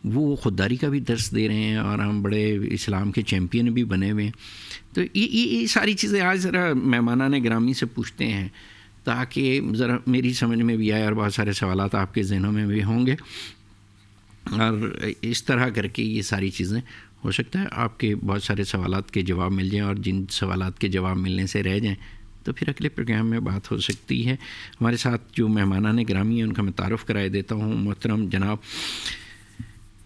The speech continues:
ब्रिगेडियर डॉक्टर मसूद, अ, रज़ा साहब हमारे साथ तशरीफ़ रखते हैं, रिटायर्ड। अ, अस्सलाम वालेकुम और आपको प्रोग्राम में खुशामदीद।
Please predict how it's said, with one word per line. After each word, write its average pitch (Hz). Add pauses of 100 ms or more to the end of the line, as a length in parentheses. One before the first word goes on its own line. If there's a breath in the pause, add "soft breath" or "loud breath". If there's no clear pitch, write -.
ब्रिगेडियर 117
डॉक्टर 110 (280 loud breath)
मसूद, 104
अ, - (640)
रज़ा 101
साहब 110 (160)
हमारे 95
साथ 101 (140)
तशरीफ़ -
रखते 123
हैं, 131 (720 loud breath)
रिटायर्ड। 117
अ, 104
अस्सलाम 101
वालेकुम 101
और 92
आपको 87
प्रोग्राम 80
में 92
खुशामदीद। 123